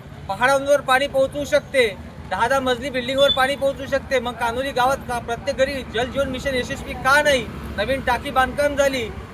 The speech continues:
मग आता प्रत्येक घरी पाणी पोहोचेल का? हा प्रश्न निर्माण झाला आहे. आणि ज्या क्षेत्रातून पाण्याचा आम्हाला पुरवठा होत आहे सोनगाव झोनवरून, तिथून कानोली गाव बावीस किलोमीटर आणि शेवटचं गाव, त्यामुळे येणारा पाणी पुरवठा हा अपुरा पडतो.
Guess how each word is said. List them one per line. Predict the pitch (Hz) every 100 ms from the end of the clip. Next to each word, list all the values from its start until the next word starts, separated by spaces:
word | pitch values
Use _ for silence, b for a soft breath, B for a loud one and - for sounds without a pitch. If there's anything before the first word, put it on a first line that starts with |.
| -
मग | 247
आता | 254 247 285
प्रत्येक | 262 - 285 254
घरी | 277
पाणी | - 254 269
पोहोचेल | 254 240 247 294
का? | 285 277 233 - - - - - 233
हा | 254
प्रश्न | 226 - 254 - 285
निर्माण | 269 254 285 294
झाला | 277 277
आहे. | 254 214 170 - - 220
आणि | 254
ज्या | - 233 277
क्षेत्रातून | 262 - - 233 233 269 269 262
पाण्याचा | 247 240 262 262 262
आम्हाला | 247 262
पुरवठा | 254 247 254 262
होत | 254 -
आहे | 269 240
सोनगाव | 226 226 262 262
झोनवरून, | 240 262 277 269 220 - - -
तिथून | 240 269 262
कानोली | 240 233 269 269
गाव | 269
बावीस | 233 226 277 -
किलोमीटर | 285 277 269 262
आणि | 254 269
शेवटचं | - 285 302 - 277 220
गाव, | 185 151 - - -
त्यामुळे | 240 254 277 269
येणारा | 233 262 277
पाणी | 269 240 269
पुरवठा | 262 262 262 262
हा | 262
अपुरा | 240 254 294
पडतो. | 285 285 277 247 226